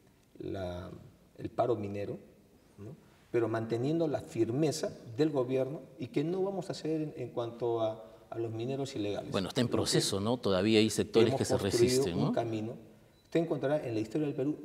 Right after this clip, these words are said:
Speaker 1: no había un gobierno que enfrente este problema realmente y que tome el toro por las astas, como lo estamos haciendo nosotros.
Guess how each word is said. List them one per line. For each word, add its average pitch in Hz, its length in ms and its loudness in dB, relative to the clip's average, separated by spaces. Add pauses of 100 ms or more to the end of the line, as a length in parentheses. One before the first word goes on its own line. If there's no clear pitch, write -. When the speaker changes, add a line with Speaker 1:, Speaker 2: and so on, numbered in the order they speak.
Speaker 1:
no 131 120 -2
había 143 180 0
un 156 160 -4
gobierno 139 420 0 (120)
que 107 100 -2
enfrente 147 480 -2
este 131 180 -4
problema 123 320 -2 (140)
realmente 123 540 -2
y - 20 0
que 101 120 -2
tome 127 240 0
el 107 120 -4
toro 123 280 2
por 110 100 -4
las 104 160 -6
astas, - 400 -14
como 101 140 -6
lo 95 40 -2
estamos 110 280 -4
haciendo 104 300 -6
nosotros. - 360 -12